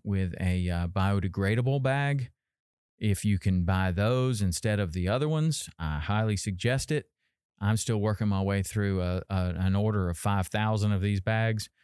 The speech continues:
So the next order I do will definitely be on the biodegradable ones. And, and if I can find just the right size of biodegradable bags, I'll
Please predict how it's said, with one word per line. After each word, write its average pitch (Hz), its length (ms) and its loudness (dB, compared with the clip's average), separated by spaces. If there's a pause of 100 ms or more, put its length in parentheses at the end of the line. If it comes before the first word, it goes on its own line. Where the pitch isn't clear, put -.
(420)
So 95 420 2 (180)
the 107 140 0
next 107 400 2
order 107 260 2
I 95 140 2
do 101 320 0
will 95 160 0
definitely 98 640 -2
be 107 460 2 (100)
on 92 220 2
the 92 240 2
biodegradable 101 840 0
ones. 135 320 0
And, 85 300 0
and 90 160 0
if 85 100 -4
I 95 60 0
can 90 120 -2
find 113 400 -2 (380)
just 117 140 -2
the 110 80 0
right 95 240 0
size 120 340 0
of 92 80 0
biodegradable 92 760 0
bags, 92 320 0
I'll 90 160 -2